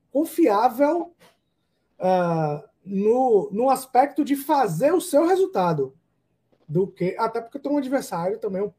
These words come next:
mais fácil do que o adversário do Vitória, e o jogo entre Doce Mel e, e, e Barcelona de, de Ilhéus, eu acho que vai primar muito mais pelo equilíbrio. Agora, é, seria, o Bahia se classificar seria um prêmio à incompetência do Bahia também, né?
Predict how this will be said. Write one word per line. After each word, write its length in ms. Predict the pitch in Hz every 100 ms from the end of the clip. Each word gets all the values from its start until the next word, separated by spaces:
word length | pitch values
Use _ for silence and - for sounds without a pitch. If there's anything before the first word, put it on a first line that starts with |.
| _ -
mais 340 | 180 208 -
fácil 480 | - 180 208 - 233 _ _ _
do 120 | 170 196
que 100 | 202
o 60 |
adversário 480 | 202 190 175 170 165
do 100 | 170
Vitória, 460 | 202 - 180 196 - _ -
e 80 | 214
o 60 |
jogo 280 | 170 196 202
entre 180 | 202 196
Doce 320 | 190 190 196
Mel 360 | 175 175 175 170
e, 420 | 160 175 175 - 185
e, 100 | 175
e 40 |
Barcelona 680 | 170 185 - 170 165 170 160
de, 220 | 156 139
de 180 | 147 170
Ilhéus, 340 | 160 185 - _ _ _
eu 140 | 170 175
acho 160 | 185
que 60 | 180
vai 120 | 196
primar 360 | 196 202 175 180
muito 260 | 214 202
mais 300 | 160 180 - _ _ _ _
pelo 240 | 196 190
equilíbrio. 540 | 202 233 175 139 131 - _ _ _ _ _
Agora, 600 | 233 220 208 196 156 - _ _
é, 400 | 180 175 165 147
seria, 600 | - 359 311 254 269 311
o 200 | 339 -
Bahia 240 | 214 226 269
se 120 | 302
classificar 400 | 269 269 - 247
seria 240 | 320 330
um 80 | 359
prêmio 220 | - 294
à 40 | 339
incompetência 560 | 330 349 339 277 277
do 100 | 339
Bahia 300 | 392 370 262
também, 380 | 277 339 214 214
né? 100 | 226